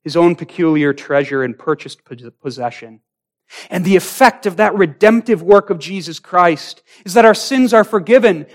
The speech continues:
We have a place in God's kingdom, and our relationship to the things of this world is no longer defined by sin, but is defined by faith in Christ.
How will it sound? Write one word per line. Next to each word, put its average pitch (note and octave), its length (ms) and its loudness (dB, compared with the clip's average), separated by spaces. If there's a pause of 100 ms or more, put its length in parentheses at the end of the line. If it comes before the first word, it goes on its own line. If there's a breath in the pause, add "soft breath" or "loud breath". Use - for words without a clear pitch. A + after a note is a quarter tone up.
We A#3+ 80 -2
have A#3 80 4
a A3+ 40 4
place C4 440 0
in G#3 80 -8
God's F#3+ 260 -2
kingdom, F#3 480 -2 (260 loud breath)
and G#3 460 -2 (500)
our A3 220 0
relationship F#3 1120 -2 (1300)
to E3 100 -6
the D#3 40 -2
things F#3+ 280 -4
of D3 60 -14
this D#3+ 180 -6
world C#3+ 340 0
is B2 160 -10
no D#3 160 -2
longer D3+ 340 -2
defined B2 1080 -8 (960)
by A2 100 -20
sin, A2+ 640 -8 (1040)
but C#3+ 80 -20
is C3+ 140 -20
defined C#3+ 560 -4
by A2 160 -18
faith - 720 -14
in - 140 -20
Christ. - 760 -18